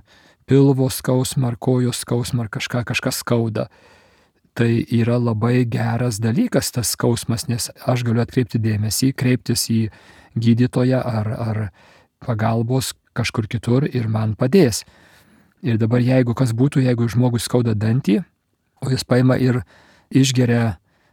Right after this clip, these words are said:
nuskausminamųjų ir toliau sau geria nuskausminamuosius ir jisai nuslopina tą skausmą. Tai dantis genda, o jis ne-, nekreipia dėmesio, nesiima priemonių. Tai kaltės jausmas labai panašus dalykas yra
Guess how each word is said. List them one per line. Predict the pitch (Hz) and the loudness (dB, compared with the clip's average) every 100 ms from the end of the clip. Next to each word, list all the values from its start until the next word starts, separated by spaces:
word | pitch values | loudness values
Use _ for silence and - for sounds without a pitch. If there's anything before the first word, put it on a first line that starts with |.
| - | -2
nuskausminamųjų | 123 - 120 - 113 110 143 202 202 190 | -2 0 -2 0 0 2 2 4 4 2
ir | 139 | 2
toliau | 143 139 113 | 4 4 2
sau | 113 | -2
geria | 113 113 110 | -2 -2 -4
nuskausminamuosius | - 113 - 117 113 135 170 - 151 - - - - _ | -4 -6 -4 -2 0 0 0 -2 -4 -6 -18 -20 -20 _
ir | 110 | -4
jisai | 110 131 | 0 2
nuslopina | 127 123 120 113 143 151 139 | 2 2 0 0 2 2 2
tą | 123 | -2
skausmą. | - - 123 113 - 120 113 - _ _ _ _ _ _ _ | -2 0 2 2 -2 -6 -8 -12 _ _ _ _ _ _ _
Tai | - 113 113 190 190 | -2 0 0 -2 -4
dantis | 113 120 147 135 | 0 2 4 2
genda, | 113 107 98 92 120 165 - _ _ _ _ _ | 2 0 0 0 0 0 -4 _ _ _ _ _
o | - 113 | -2 0
jis | 113 - - | 0 -2 -4
ne-, | 123 113 | -2 0
nekreipia | 110 110 113 - | 0 -2 -2 -2
dėmesio, | 143 190 147 - | 0 4 4 2
nesiima | 117 107 127 123 | -2 0 0 -2
priemonių. | - 151 113 107 127 - - - _ | 2 2 2 0 -6 -10 -20 -20 _
Tai | - 117 | -4 0
kaltės | 117 175 170 135 | 0 2 2 2
jausmas | 220 - 147 113 117 | 0 0 -2 -2 -4
labai | 113 208 | -2 -2
panašus | - 185 147 156 135 | 0 -2 0 -2 0
dalykas | 135 139 147 123 117 | 0 0 -2 -2 0
yra | 117 | 0